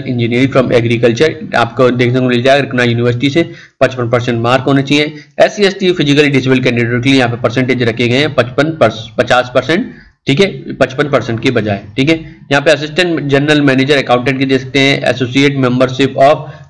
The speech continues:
the Institute of Chartered Account India या Institute of Cost Account of India या Institute of Company Secretary of India की होनी चाहिए।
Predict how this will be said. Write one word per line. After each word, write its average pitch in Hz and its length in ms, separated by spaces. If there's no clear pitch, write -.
the 131 180
Institute 147 520
of 131 200
Chartered 113 380
Account 135 340
India 127 300
या 131 320
Institute 131 440
of 123 100
Cost 151 360
Account 143 340
of 123 180
India 135 240
या 147 140
Institute 147 600
of 147 180
Company 135 260
Secretary 127 560
of 131 160
India 110 300
की 117 80
होनी 117 220
चाहिए। 131 260